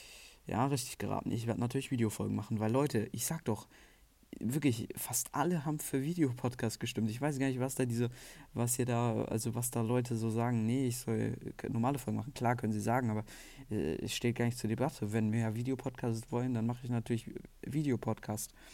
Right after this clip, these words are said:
Ich mein, also klar, es tut mir jetzt leid für die, die Videopodcast nicht mögen. Ähm, ich, ich probier n-, nicht nur noch Videopodcast zu machen, ich probier so auch ab und zu mal normale Folgen zu machen.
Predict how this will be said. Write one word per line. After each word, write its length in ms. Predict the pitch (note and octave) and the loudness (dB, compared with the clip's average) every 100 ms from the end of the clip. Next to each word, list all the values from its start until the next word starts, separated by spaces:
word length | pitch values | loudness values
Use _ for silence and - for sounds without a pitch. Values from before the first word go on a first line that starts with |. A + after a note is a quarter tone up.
| - - | -20 -14
Ich 100 | - | -2
mein, 220 | C3 B2 | 2 4
also 400 | - A2+ A#2 G#2+ - | 4 4 2 0 -2
klar, 240 | - B2 | 0 0
es 80 | A#2+ | 0
tut 120 | B2+ | 0
mir 80 | A2 | -2
jetzt 140 | - | 0
leid 180 | A#2+ A#2 | 0 0
für 120 | - | 0
die, 120 | A2+ A2+ | 2 2
die 200 | A2 G#2+ | 2 2
Videopodcast 580 | A#2 A2+ A#2+ - A2+ | 2 0 -2 -2 0
nicht 160 | C3 B2+ | 0 2
mögen. 340 | A2 G#2 C3 C#3 - - - - - | 2 2 0 -4 -12 -20 -20 -20 -4
Ähm, 220 | A2+ A#2 | 2 4
ich, 240 | A2 A#2 - | 4 2 -2
ich 100 | A#2+ | -2
probier 440 | - C3 B2+ E3+ F#3 | 2 2 4 4 4
n-, 300 | - G#2+ - - - | 2 0 -2 -14 -8
nicht 280 | - A#2 B2 | 0 2 4
nur 160 | C#3 E3 | 4 4
noch 220 | F3 D#3+ | 2 2
Videopodcast 600 | E3 E3+ - - - - | 2 0 -4 -8 -4 0
zu 80 | D#3 | 2
machen, 280 | D#3+ F3+ | 2 0
ich 240 | D#3+ B2 - | 0 -2 -4
probier 380 | - C3 C#3 C3 | -2 2 2 4
so 280 | B2+ B2 B2 - - - - | 2 2 -2 -12 -16 -20 -6
auch 180 | - B2+ | 0 4
ab 140 | B2 | 4
und 100 | C3+ | 4
zu 120 | A#2 B2 | 0 2
mal 100 | A2+ | 2
normale 320 | G#2+ A#2+ C#3 | 4 4 2
Folgen 240 | - C#3 | 2 0
zu 140 | C#3+ C#3 | 2 0
machen. 280 | C#3+ E3 | 2 -2